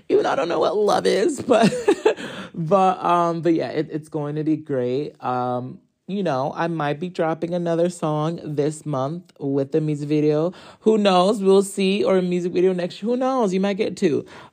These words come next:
Um, I'm really excited. There's a lot of fun things in store. Um,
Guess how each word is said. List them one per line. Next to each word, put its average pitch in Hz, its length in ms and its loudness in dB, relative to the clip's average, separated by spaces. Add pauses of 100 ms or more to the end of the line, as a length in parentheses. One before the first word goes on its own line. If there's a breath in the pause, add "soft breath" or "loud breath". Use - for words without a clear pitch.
Um, 151 280 2
I'm 160 160 -2
really 156 240 4
excited. 135 720 0 (280)
There's 156 160 6
a 160 80 8
lot 139 240 4
of 147 100 -2
fun 147 240 -4
things 139 360 -6
in 139 100 -4
store. 123 640 0 (360 loud breath)
Um, 120 580 -6